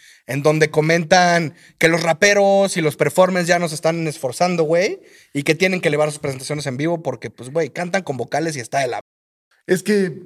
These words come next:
Speaker 2: ¿sabes qué pasa en el rap? Que todos hoy en día buscan resaltar de una manera tan diferente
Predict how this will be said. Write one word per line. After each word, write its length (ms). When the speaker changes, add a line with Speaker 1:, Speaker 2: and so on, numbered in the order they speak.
Speaker 2:
¿sabes 300
qué 220
pasa 320
en 100
el 140
rap? 280
Que 120
todos 480
hoy 180
en 140
día 240
buscan 420
resaltar 480
de 80
una 140
manera 340
tan 240
diferente 720